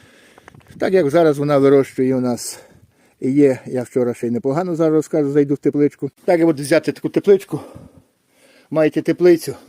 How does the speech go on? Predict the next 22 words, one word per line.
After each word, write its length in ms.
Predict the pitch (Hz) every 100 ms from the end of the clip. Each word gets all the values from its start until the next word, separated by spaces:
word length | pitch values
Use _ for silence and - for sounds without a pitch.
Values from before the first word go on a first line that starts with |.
| _ _ _ _ _ _ _ _
От 160 | 139 139
редиска, 460 | 151 160 165 -
вчора 260 | 135 143 139
я 160 | 135 127 - _
поїхав 420 | 143 143 - 135 - _ - -
на 120 | 143
ринок, 440 | 151 160 143 - - _ _ _ _ _ _ _ -
і 120 | 160
редиска 420 | 147 143 160 -
у 40 | 143
нас 180 | 135 -
по 100 | 139
тридцять-п'ятнадцять 840 | 151 147 - - 135 156 143 147
штучок 340 | - 160 - 127
я 120 | 127
ложив 340 | 127 127 127 -
в 300 | 127 131 139 - _ _ _ _ _ _ _ _
пучок, 420 | 151 - 196 - - - -
і 100 | 175
вона 220 | 185 151
в 60 | 151
мене 320 | 147 143 135